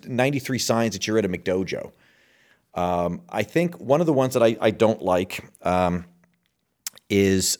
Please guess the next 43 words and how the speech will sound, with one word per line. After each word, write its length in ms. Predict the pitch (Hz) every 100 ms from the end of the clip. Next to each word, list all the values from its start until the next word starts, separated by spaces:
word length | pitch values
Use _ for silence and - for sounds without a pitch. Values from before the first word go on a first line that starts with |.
| -
um, 520 | 90 87 85 82 80 - - - - -
you 80 | 104
know, 80 | 98
he 140 | 101
says 260 | 117 143 -
prospective 560 | - - - 170 160
students 380 | - 143 143 131
are 60 | 123
required 480 | 107 - 113 113
to 80 | 110
become 280 | 98 95 117
a 60 | 113
member 320 | 101 104 104
or 140 | -
subscribe 800 | 92 - - - 104 95 98 90
before 640 | 92 - 104 98 95 92 - -
even 400 | 110 98 101 92
trying 540 | - 104 95 92 87
a 40 | 78
lesson. 440 | 80 - - - - _ _ _ _ _ _ _
Um, 500 | 87 87 87 85 85 - _ _
I'm 320 | 113 143 165
not 300 | 143 139 131 -
a 80 |
hundred 240 | 101 120 120
percent 320 | 117 123 110
sure 460 | - - 110 110 107
that 300 | 98 92 -
I, 240 | 95 95 90
I 100 | 95
agree 440 | 95 78 80 90 92
with 160 | 101
that. 240 | 107 113 -
I 80 | 95
think 240 | 110 107
there's 140 | 104
a 40 | 90
business 400 | 101 95 104 -
model 280 | 95 95 95
to 60 | 87
be 100 | 87
had 380 | 87 87 90
there. 380 | 82 101 117 127